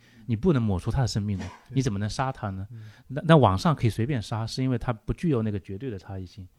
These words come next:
Speaker 1: 他只有相对差异性，他的差异就在于他可能跟你的观点不一样，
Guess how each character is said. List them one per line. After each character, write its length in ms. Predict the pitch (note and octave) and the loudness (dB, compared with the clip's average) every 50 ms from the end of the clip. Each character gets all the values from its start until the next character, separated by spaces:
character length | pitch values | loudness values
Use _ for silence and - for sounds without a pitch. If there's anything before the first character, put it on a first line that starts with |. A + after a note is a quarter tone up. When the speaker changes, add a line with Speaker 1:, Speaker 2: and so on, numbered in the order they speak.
| _ - - - - - _ _ | _ -20 -20 -20 -20 -20 _ _
Speaker 1:
他 100 | - - | 0 0
只 120 | B2 - C3+ | 0 2 0
有 60 | A#2+ | 0
相 220 | - - D#3+ D3+ | 0 0 0 0
对 140 | D#3 D3+ A#2+ | 0 -4 -6
差 200 | - - - G2 | -6 -6 -8 -8
异 120 | F#2 F#2 | -8 -8
性， 280 | F2+ - - G2+ F#2 G2+ - _ _ _ _ _ - | -10 -10 -10 -10 -10 -12 -14 _ _ _ _ _ -8
他 140 | - - C#3+ | 0 0 2
的 140 | C#3 C3+ A#2 G#2 - - - _ - | 4 4 4 2 0 -8 -14 _ -14
差 240 | - - C3 B2+ B2+ | -6 -2 2 4 4
异 80 | A#2 | 4
就 160 | G#2 - B2 | 2 2 0
在 180 | A2+ - B2 A2 | 0 0 0 0
于 160 | G#2+ G2+ G2+ - _ _ _ - | 0 -2 -2 -4 _ _ _ -4
他 140 | - A#2+ A#2 | 0 0 0
可 180 | - - G#2+ | 0 0 0
能 240 | F#2+ F#2+ G2 G2+ G#2+ A2 | 0 2 2 0 -2 -2
跟 160 | - - B2+ A#2+ | 0 0 0 0
你 80 | G#2+ | 2
的 80 | F#2 G2 | -2 -2
观 220 | - - C3 C#3 | 0 2 0 0
点 120 | C3 G#2 E2+ | 0 -4 -8
不 160 | - - - | -8 -8 -10
一 100 | F2+ G2 | -8 -8
样， 140 | G2 - | -10 -12